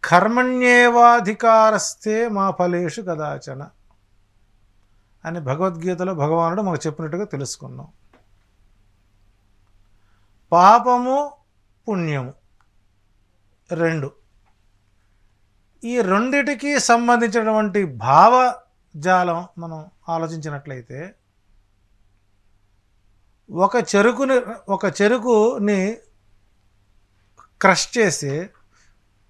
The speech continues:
జ్యూస్ వస్తుంది, చెరుకు షుగర్ కేన్ జ్యూస్ వస్తుంది.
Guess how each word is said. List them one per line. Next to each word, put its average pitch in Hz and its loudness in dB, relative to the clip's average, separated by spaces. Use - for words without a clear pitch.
జ్యూస్ 175 -4
వస్తుంది, 160 -6
చెరుకు 165 -6
షుగర్ 180 -2
కేన్ 170 -4
జ్యూస్ 156 -8
వస్తుంది. - -16